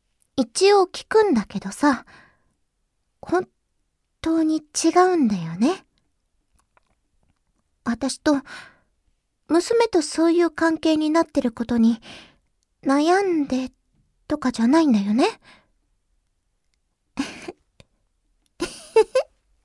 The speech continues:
よかった。はあ、安心した。よーし。それじゃあ、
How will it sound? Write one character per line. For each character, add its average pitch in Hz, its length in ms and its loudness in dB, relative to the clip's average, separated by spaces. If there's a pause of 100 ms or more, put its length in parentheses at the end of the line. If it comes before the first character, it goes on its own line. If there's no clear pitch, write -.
(1080)
よ 381 220 4
か 339 240 -6
っ - 80 -14 (280)
た。 330 100 -4
は 349 40 0 (3250)
あ、 - 60 -4 (140)
安 - 100 -8
心 427 300 2
し - 120 -2
た。 494 100 4
よ 539 60 2 (1700)
ー 494 100 6
し。 - 200 -2 (600)
そ 285 140 2
れ 311 120 4
じ 359 120 4
ゃ 330 100 6
あ、 285 60 -4